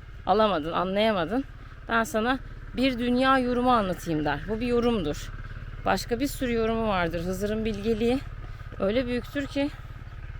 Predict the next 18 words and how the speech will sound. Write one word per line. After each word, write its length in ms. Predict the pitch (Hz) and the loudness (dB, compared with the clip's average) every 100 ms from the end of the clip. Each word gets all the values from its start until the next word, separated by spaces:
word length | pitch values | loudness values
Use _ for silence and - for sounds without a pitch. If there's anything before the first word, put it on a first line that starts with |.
| - - - - - - - - | -10 -12 -12 -10 -10 -12 -14 -2
zaten 460 | 208 226 233 196 | 6 6 6 0
bir 60 | 208 | 0
tane 300 | - 214 208 | 0 0 2
yorumla 320 | 226 262 226 | 2 2 2
anlatılmaz. 720 | 190 196 196 190 175 156 - - | 2 0 -4 -4 -4 -4 -6 -4
Ama 200 | 233 254 | 0 2
der 200 | 330 339 | 4 4
ki, 240 | - 170 202 - - - - - - - - - - | 2 -2 -2 -8 -12 -12 -12 -14 -14 -12 -12 -10 2
"İlk 240 | 269 294 | 2 4
olarak 340 | 269 233 202 - | 4 4 2 2
o 120 | 240 | 2
gemi 300 | 226 240 233 | 2 2 2
yola 200 | 214 240 | 4 2
çıktığı 340 | - - 262 | 0 -8 -6
zaman 300 | 233 208 185 | -4 -2 -2
ileride 380 | 185 202 220 202 | -4 0 -2 -2
kötü 340 | 220 202 233 214 | -6 -6 -6 -2
bir 260 | 190 - | -2 -4